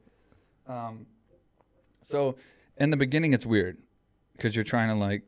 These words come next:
look good in front of the camera and not make mistakes and, and walk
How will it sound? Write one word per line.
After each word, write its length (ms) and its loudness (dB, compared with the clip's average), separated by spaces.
look 300 -2
good 160 2
in 80 2
front 140 -2
of 20 0
the 80 -2
camera 360 0
and 80 0
not 140 0
make 180 -2
mistakes 520 2
and, 320 -2
and 300 -2
walk 380 -2